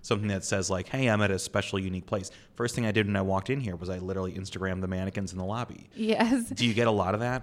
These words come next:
Speaker 2: We get a ton of that. We, and, and not only in the lobby, but everywhere in our hotel, from the guest rooms to our meeting space, our restaurant.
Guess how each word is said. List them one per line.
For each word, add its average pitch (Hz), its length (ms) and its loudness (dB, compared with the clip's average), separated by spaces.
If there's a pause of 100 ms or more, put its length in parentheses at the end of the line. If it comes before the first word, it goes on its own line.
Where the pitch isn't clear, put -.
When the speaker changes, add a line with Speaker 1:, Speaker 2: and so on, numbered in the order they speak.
(140)
Speaker 2:
We 233 240 0
get 226 260 0
a 196 80 -2
ton 208 280 0
of 196 140 -2
that. 185 280 -2
We, 196 200 -2
and, 214 260 2
and 208 160 0
not 220 160 2
only 247 240 2
in 202 100 -2
the 185 60 -2
lobby, 214 360 0
but 202 240 -2
everywhere 208 440 -2
in 190 80 -2
our 185 140 -2
hotel, 208 560 0
from 196 260 -4
the 185 80 -6
guest 202 380 -6
rooms 214 380 -4
to 190 300 -4
our 190 180 0
meeting 208 340 -2
space, 196 520 -2
our 185 140 -2
restaurant. 196 720 -2